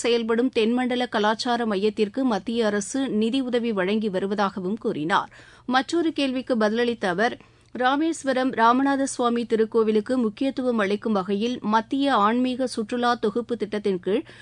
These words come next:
சென்னை, மாமல்லபுரம், ராமேஸ்வரம், மணப்பாடு, கன்னியாகுமரி சுற்றுலா தொகுப்பு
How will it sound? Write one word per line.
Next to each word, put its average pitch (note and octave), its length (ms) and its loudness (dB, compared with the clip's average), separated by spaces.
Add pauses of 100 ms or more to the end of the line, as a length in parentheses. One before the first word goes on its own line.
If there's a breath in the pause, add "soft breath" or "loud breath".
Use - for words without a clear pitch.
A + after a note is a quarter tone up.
(100)
சென்னை, C#4+ 480 4
மாமல்லபுரம், B3 720 2
ராமேஸ்வரம், A#3 760 0
மணப்பாடு, A3+ 540 0
கன்னியாகுமரி A#3 640 0
சுற்றுலா B3+ 480 -2
தொகுப்பு A3+ 460 -2